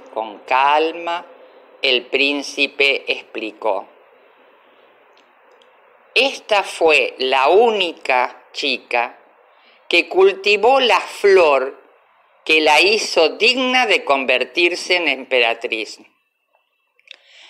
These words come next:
La flor de la honestidad. Todas las semillas que entregué eran estériles". Qué bueno, ¿no?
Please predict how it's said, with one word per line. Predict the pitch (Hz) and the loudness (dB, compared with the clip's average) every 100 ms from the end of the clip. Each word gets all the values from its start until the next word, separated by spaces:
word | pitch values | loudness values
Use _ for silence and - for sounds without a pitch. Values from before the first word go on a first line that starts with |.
| _ | _
La | 143 147 | 0 0
flor | - 175 175 185 202 180 | 0 0 4 4 2 0
de | 156 | 0
la | 139 135 | 2 2
honestidad. | 139 147 156 156 - 165 117 101 95 _ _ _ _ _ _ _ _ _ _ | 2 -2 -2 -6 -10 -6 -4 -4 -10 _ _ _ _ _ _ _ _ _ _
Todas | - 320 269 208 | 0 2 2 2
las | 151 143 | 2 2
semillas | 147 143 165 156 147 - | 0 0 -2 -2 -6 -4
que | 131 | -4
entregué | 120 117 120 117 117 120 185 262 311 - _ _ _ _ _ _ | -4 -4 -4 -2 0 2 2 0 -4 -14 _ _ _ _ _ _
eran | 160 156 147 | 0 2 2
estériles". | 131 - 104 104 110 110 110 - - _ _ _ _ _ _ _ _ _ _ _ _ _ _ _ _ _ _ _ _ _ _ _ _ _ _ _ _ _ _ _ _ | -2 -6 -6 -6 -6 -6 -8 -12 -20 _ _ _ _ _ _ _ _ _ _ _ _ _ _ _ _ _ _ _ _ _ _ _ _ _ _ _ _ _ _ _ _
Qué | - 143 | -4 -2
bueno, | 127 131 135 120 117 | 0 0 -2 -4 -8
¿no? | 117 135 214 | -6 -6 -6